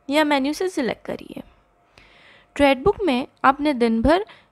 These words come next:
जितना भी ट्रेड किया है वो सब डिस्प्ले हो जाएगा। कितनी कमोडिटीज बाय की है या सेल की है उसकी सब डिटेल्स आपको ट्रेड बुक में मिल जाएगी। इस प्रकार से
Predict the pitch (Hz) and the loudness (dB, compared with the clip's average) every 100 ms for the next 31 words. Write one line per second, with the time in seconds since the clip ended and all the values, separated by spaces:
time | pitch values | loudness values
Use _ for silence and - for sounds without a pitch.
0 | _ 233 254 254 277 311 392 403 277 247 | _ -6 -6 -2 0 0 0 0 0 -2
1 | 240 - 233 208 226 427 - _ _ _ | -6 -6 -4 -4 -6 -8 -12 _ _ _
2 | _ _ _ - 254 277 269 359 247 226 | _ _ _ -10 -2 0 0 -4 -2 -4
3 | - 220 202 - - - - - 226 - | -4 -6 -6 -6 -12 -20 -20 -20 -20 -18
4 | - - - - - _ - - - 302 | -16 -14 -14 -16 -20 _ -20 -20 -8 -6
5 | 302 311 277 262 262 262 277 247 226 226 | -2 2 2 2 0 -2 -6 -2 -2 -2
6 | 226 240 220 226 226 226 - 214 208 - | -6 -8 -6 -4 -4 -4 -4 -4 -4 -6
7 | 214 202 202 208 - - _ _ - 311 | -6 -4 -4 -6 -14 -20 _ _ -4 -2
8 | - 392 - - 269 - 262 311 330 330 | 0 -4 0 2 4 2 -4 -6 -4 -2
9 | 330 - 349 285 233 247 277 320 262 190 | -2 -2 0 0 0 -4 -4 -4 -4 -4
10 | - - - - - 226 - - - - | -8 -10 -12 -16 -20 -18 -16 -16 -18 -18
11 | - _ _ _ _ _ - _ _ - | -20 _ _ _ _ _ -20 _ _ -4
12 | 370 - 359 330 320 330 349 330 | -2 2 2 4 4 2 0 -4